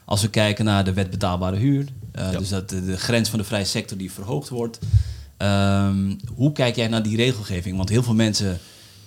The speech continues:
Speaker 1: die zien eigenlijk dat de overheid tijdens de wedstrijd de spelregels verandert. En dat ze daardoor zeggen van ja, voorlopig gaan we even niet beleggen, want het is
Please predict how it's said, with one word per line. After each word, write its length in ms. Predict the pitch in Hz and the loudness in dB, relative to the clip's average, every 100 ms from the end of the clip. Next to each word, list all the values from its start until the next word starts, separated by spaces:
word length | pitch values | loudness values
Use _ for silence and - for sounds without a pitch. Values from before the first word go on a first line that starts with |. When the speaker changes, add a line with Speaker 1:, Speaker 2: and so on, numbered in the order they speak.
| - | -8
Speaker 1:
die 120 | 98 | -4
zien 420 | - 143 127 113 - | 2 4 4 2 0
eigenlijk 360 | 117 113 107 | 0 0 0
dat 100 | 104 | 0
de 80 | 98 | 2
overheid 440 | 120 - 120 101 | 4 4 4 4
tijdens 320 | 117 113 107 - | 4 2 2 0
de 100 | 101 | 0
wedstrijd 440 | 117 117 98 95 | 2 2 -2 -2
de 80 | 98 | -4
spelregels 520 | - 117 101 98 - | 0 2 2 0 -2
verandert. 440 | 110 131 180 180 - | 0 0 0 -4 -6
En 80 | |
dat 120 | 95 - | -6 -2
ze 60 | |
daardoor 300 | 104 98 95 | 0 2 2
zeggen 200 | 98 95 | -2 -2
van 100 | 107 | -2
ja, 100 | 92 | -2
voorlopig 400 | - 101 107 101 | 0 0 0 -2
gaan 160 | - 98 | -4 -2
we 80 | 73 | 0
even 180 | 95 104 | 2 0
niet 120 | 92 | 2
beleggen, 340 | 98 107 - | 0 0 -2
want 140 | 113 101 | -2 0
het 100 | 98 | -2
is 220 | 90 | -2